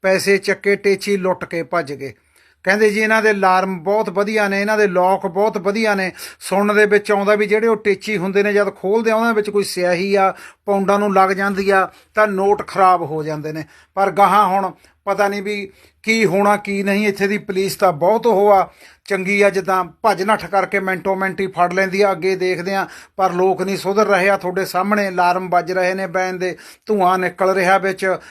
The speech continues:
ਮਿੰਟੋ ਸਕਿੰਟੀ ਕਰਕੇ ਉਹ ਗਏ। ਇਹਨਾਂ ਨੂੰ, ਲੋਕਾਂ ਨੂੰ ਸੁਧਰਨਾ ਚਾਹੀਦਾ, ਇਹੋ ਜਿਹੇ ਗਲਤ ਕੰਮ ਨਹੀਂ ਕਰਨੇ ਚਾਹੀਦੇ। ਆਹ ਤੁਹਾਡੇ ਸਾਹਮਣੇ ਵੈਨ ਖੜੀ ਆ,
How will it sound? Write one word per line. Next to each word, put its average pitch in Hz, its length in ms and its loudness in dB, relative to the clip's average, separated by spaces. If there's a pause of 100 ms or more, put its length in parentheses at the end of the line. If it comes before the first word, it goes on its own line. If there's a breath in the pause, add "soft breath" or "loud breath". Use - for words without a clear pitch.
(160 loud breath)
ਮਿੰਟੋ 202 360 -2
ਸਕਿੰਟੀ 196 440 -2
ਕਰਕੇ 190 520 0
ਉਹ 196 320 4
ਗਏ। 143 160 -8 (380 soft breath)
ਇਹਨਾਂ 208 220 2
ਨੂੰ, 226 100 0
ਲੋਕਾਂ 196 320 2
ਨੂੰ 190 120 -2
ਸੁਧਰਨਾ 208 440 0
ਚਾਹੀਦਾ, 185 400 2
ਇਹੋ 165 100 0
ਜਿਹੇ 180 160 -2
ਗਲਤ 185 280 0
ਕੰਮ 185 240 -2
ਨਹੀਂ 175 280 -2
ਕਰਨੇ 185 340 0
ਚਾਹੀਦੇ। 180 460 -2 (320 loud breath)
ਆਹ 196 120 2
ਤੁਹਾਡੇ 185 280 0
ਸਾਹਮਣੇ 196 400 0
ਵੈਨ 170 300 -2
ਖੜੀ 185 300 0
ਆ, 190 140 2